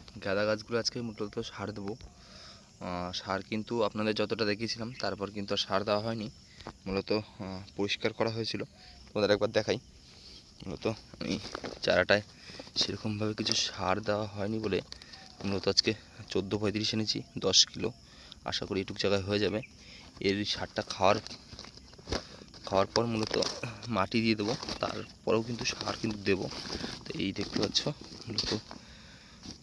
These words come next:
এখানে দশ কিলো আছে, চোদ্দো পঁয়ত্রিশ দিচ্ছি। তো চলো, আহ, সারটা দিই, তোমরা দেখতে থাকো। তো দেখতে পাচ্ছ, আমাদের কিন্তু সার কিন্তু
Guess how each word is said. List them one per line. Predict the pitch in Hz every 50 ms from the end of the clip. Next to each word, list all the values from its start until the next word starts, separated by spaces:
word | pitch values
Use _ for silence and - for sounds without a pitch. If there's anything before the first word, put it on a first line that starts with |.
| - - - - - -
এখানে | - - 98 98
দশ | 90 98 95 -
কিলো | - - 104 104
আছে, | 104 131 139 - - - -
চোদ্দো | - - 98 107 104
পঁয়ত্রিশ | 95 98 95 101 101 101
দিচ্ছি। | 101 104 101 - - - - - - - - - - - - - - -
তো | -
চলো, | - - 104 107 120
আহ, | 131 - - - - - - 95 92
সারটা | - - - - - -
দিই, | 101 107 113 - - - - - - - - - - - - - - - - - -
তোমরা | - 101 92
দেখতে | 90 85 - - 95
থাকো। | 98 101 104 110 - - - - - - - - - - - - - - - - _ _ _ -
তো | 139 139
দেখতে | 131 - 160 156
পাচ্ছ, | 160 160 - - 185 180 - - _
আমাদের | - 123 113 117 123 127 120
কিন্তু | 123 135 135 123 135 143 127 - - - - - - - - - - - - - - - - - - - -
সার | - - - - - 113 101 110 120
কিন্তু | 120 127 131 127 120 - 139 147